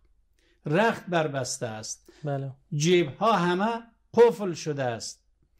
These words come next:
Speaker 1: دلها همه قفل زده شده، کسی به هم نوعش کمک نمی‌کنه. در چنین جامعه‌ای اگر انسان آشکارا کمک بکنه،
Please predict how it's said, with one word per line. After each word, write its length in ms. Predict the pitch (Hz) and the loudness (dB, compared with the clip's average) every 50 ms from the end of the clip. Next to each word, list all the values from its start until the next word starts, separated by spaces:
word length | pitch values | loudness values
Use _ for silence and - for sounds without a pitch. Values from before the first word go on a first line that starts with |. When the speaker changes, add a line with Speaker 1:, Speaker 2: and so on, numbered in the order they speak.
| _ _ _ _ 160 | _ _ _ _ 2
Speaker 1:
دلها 320 | 160 170 165 160 180 214 | 2 4 4 4 4 4
همه 340 | 220 185 175 185 190 202 208 208 - - | 4 2 2 2 0 0 -2 -4 -4 2
قفل 340 | - 240 254 233 - 220 196 | 4 4 4 4 2 -2 -6
زده 320 | 180 156 165 160 143 143 135 | -4 -2 -2 -2 0 -2 -4
شده، 460 | - - 143 127 127 120 117 127 135 _ _ _ _ _ _ _ _ _ _ _ _ - | -6 -8 -8 -8 -6 -8 -8 -10 -14 _ _ _ _ _ _ _ _ _ _ _ _ 0
کسی 400 | - 202 208 208 208 226 233 226 | 4 4 4 4 2 -2 -4 -4
به 160 | 196 190 190 | -2 0 0
هم 360 | 151 156 160 165 165 165 175 | 2 2 2 2 2 2 2
نوعش 420 | 190 208 226 226 220 214 190 - - | 2 0 0 0 -2 -4 -4 -6 -4
کمک 380 | - 180 175 180 196 208 208 208 | -2 0 0 2 2 2 0 -2
نمی‌کنه. 480 | 208 233 226 226 214 - 214 226 226 196 | -4 -4 -4 -4 -4 -4 -2 -2 -2 0
در 240 | 156 151 156 151 143 | 0 0 0 0 0
چنین 400 | - - 165 156 175 233 247 220 | -2 -6 -6 -4 -4 -2 -2 0
جامعه‌ای 720 | 220 254 247 226 214 214 226 226 220 220 214 196 190 202 - - _ _ _ _ _ _ _ _ _ _ _ _ _ _ _ _ _ - | 2 2 2 2 0 -4 -6 -6 -6 -6 -6 -6 -8 -10 -14 -20 _ _ _ _ _ _ _ _ _ _ _ _ _ _ _ _ _ -8
اگر 280 | 151 139 131 147 147 | -4 -2 0 0 0
انسان 380 | 151 151 143 - 196 202 196 175 | 0 -2 -2 -2 -2 0 0 2
آشکارا 560 | 165 156 151 - - - 151 151 170 214 202 | 2 2 0 -2 -4 -4 -2 0 0 0 0
کمک 320 | - - 165 156 151 143 | -2 -2 -2 -2 -2 -4
بکنه، 600 | 135 131 135 127 - 135 139 147 165 202 247 233 | -4 -6 -8 -8 -6 -4 -2 -2 -2 -4 -6 -8